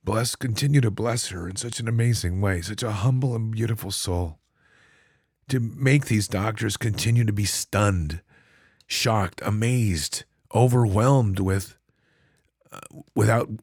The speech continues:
overwhelmed to a point they can't even speak of the glory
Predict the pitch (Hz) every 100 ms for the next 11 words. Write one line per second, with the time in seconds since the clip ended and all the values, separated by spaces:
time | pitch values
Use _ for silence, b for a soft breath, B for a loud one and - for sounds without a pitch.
0 | _ 113 139 135 120 127 117 110 98 110
1 | 110 104 - 127 131 117 - - - -
2 | 139 - - _ - 101 95 104 117 131
3 | 107 71